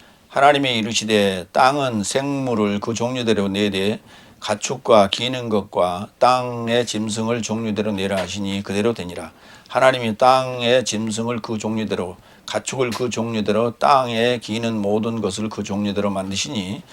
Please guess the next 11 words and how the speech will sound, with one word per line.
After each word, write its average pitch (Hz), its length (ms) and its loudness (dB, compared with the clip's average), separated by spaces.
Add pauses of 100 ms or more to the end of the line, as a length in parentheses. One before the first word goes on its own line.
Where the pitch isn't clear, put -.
(180)
하나-, 117 380 -4
하나님 120 360 -4
보시기에 101 380 -2
좋았더라. - 460 -6 (840)
예. 87 140 -12 (1800)
어, - 560 -6
다섯째 151 400 -2
날 117 260 -2
얘기입니다. 92 360 -10 (3500)
아, - 320 -4 (520)
예. 98 220 -12